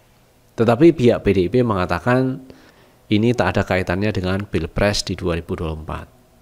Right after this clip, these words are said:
Apakah mereka jujur atau tidak? Ya, mereka sendiri yang tahu. Jadi, apa maksud menampilkan foto, gambar seperti itu?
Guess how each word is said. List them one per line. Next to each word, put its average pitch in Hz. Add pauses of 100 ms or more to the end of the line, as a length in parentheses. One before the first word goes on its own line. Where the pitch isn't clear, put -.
Apakah 92
mereka 95
jujur 113
atau 87
tidak? 120 (640)
Ya, 78
mereka 107
sendiri 113
yang 87
tahu. - (720)
Jadi, 113
apa 156
maksud 143
menampilkan 107
foto, 95
gambar 87
seperti 76
itu? -